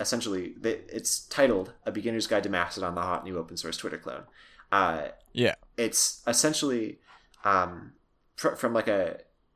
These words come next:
Speaker 1: from the perspective of somebody who's not looking at the technical side of things so much, um, a lot of these are super fascinating. Es-, essentially, a lot of those posts are often like, "Oh, this thing's gonna die, and nobody's gonna use it, and,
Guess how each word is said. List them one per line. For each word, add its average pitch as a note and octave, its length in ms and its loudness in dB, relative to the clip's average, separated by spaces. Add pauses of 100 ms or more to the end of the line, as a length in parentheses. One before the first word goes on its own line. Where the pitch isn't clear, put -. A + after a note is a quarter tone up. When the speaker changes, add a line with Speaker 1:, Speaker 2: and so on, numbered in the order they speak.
(120)
Speaker 1:
from B2+ 200 0
the A#2 60 4
perspective C3+ 440 2
of B2+ 140 2
somebody G#2+ 320 2
who's G2+ 160 -2
not F#2+ 280 2
looking G#2 240 -4
at G2+ 80 -8
the G2+ 80 -6
technical - 420 -8
side C3 240 -2
of C#3 60 -8
things D#3+ 240 -4
so E3+ 100 -2
much, - 380 -8 (420)
um, G#2 240 4
a G2+ 80 0
lot A2 220 4
of A2+ 80 2
these F#2+ 160 -4
are F#2+ 60 -4
super G#2+ 360 0
fascinating. - 640 -6 (460)
Es-, B2 160 4
essentially, C#3+ 520 4
a A2 80 6
lot B2+ 160 8
of C#3 80 6
those G#2+ 160 2
posts G2+ 320 0
are G2 100 4
often G2 280 0
like, F#2 240 6
"Oh, A2 260 6
this A#2 260 4
thing's F#2 220 -2
gonna E2+ 260 -8
die, F#2 760 4
and E2 240 -6
nobody's E2 280 -6
gonna E2 180 -8
use G#2 380 -4
it, G2+ 360 2
and, D#2+ 520 -8